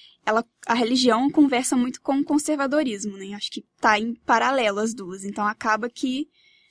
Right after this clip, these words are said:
é, elas se imbricam em algum momento, né? Então, se, se você pensar na Serena, por exemplo, ela publicou aquele livro, né, é, O Papel da Mulher. Então, isso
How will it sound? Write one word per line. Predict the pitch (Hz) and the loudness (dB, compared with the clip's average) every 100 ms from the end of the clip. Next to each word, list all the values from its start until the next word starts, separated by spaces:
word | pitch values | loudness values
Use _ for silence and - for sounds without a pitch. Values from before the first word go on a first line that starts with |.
| _ _ | _ _
é, | 214 214 | -6 -2
elas | 214 214 240 | -2 0 0
se | - | 6
imbricam | 277 320 254 254 - | 8 8 6 -2 0
em | 262 | 0
algum | 247 254 | 2 4
momento, | 277 285 202 - 208 | 4 4 2 -4 -6
né? | 202 | -6
Então, | 220 202 208 208 _ _ _ | -6 -6 -6 -8 _ _ _
se, | - - 233 | -6 0 2
se | - | 0
você | 220 226 233 | -2 -2 0
pensar | 240 233 226 | 0 0 0
na | 214 208 208 | 0 -2 0
Serena, | - 247 226 214 202 | -2 0 -2 -2 -6
por | 214 202 | -4 -4
exemplo, | 208 185 175 185 _ _ - - - | -4 -6 -8 -14 _ _ -20 -14 0
ela | 220 214 | 2 2
publicou | 233 233 233 | 0 -4 -2
aquele | 220 240 226 | -2 -2 -4
livro, | 214 240 285 | -4 -4 -2
né, | 247 233 220 190 208 | -2 -2 -2 -2 -2
é, | 196 | -4
O | |
Papel | 202 190 - 208 | -2 -2 0 0
da | 220 | -2
Mulher. | 220 214 202 262 - _ _ _ _ _ _ - | -4 -2 -2 -2 -6 _ _ _ _ _ _ -4
Então, | 247 226 226 233 285 _ _ _ _ | -2 2 2 0 -4 _ _ _ _
isso | 226 240 - 277 | -4 -2 0 -2